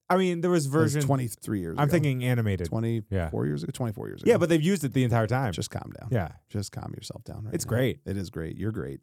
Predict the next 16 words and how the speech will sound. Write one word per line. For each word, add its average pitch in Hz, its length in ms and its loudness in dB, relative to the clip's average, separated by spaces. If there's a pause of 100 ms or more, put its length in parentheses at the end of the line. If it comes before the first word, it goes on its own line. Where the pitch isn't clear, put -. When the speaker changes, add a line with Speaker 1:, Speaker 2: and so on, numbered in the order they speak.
(180)
Speaker 1:
I'd 185 160 4
like 247 120 6
Speaker 2:
Grand. - 20 -10
Speaker 1:
to 214 60 -2
live 156 80 6
Speaker 2:
Great, 147 120 4
Speaker 1:
there. 82 140 -2
Speaker 2:
grand, 123 480 -2
great, 120 400 2
Speaker 1:
<laughs> - 100 -2
Speaker 2:
wonderful. 139 840 -2 (600)
Um, 127 500 4 (640)
Norm 147 280 6
Macdonald, 127 520 -2
who 113 160 0
is 101 260 -6